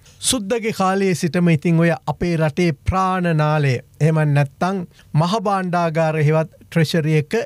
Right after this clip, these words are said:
එදා ඉඳලම ඒ විදිහටම ක්‍රියාත්මකයි. මේ ට්‍රෙෂරි එකේ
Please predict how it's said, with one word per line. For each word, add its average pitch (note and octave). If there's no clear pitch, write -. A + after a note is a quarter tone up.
එදා C3
ඉඳලම B2
ඒ E3+
විදිහටම B2
ක්‍රියාත්මකයි. B2
මේ G#3+
ට්‍රෙෂරි A3+
එකේ G#3+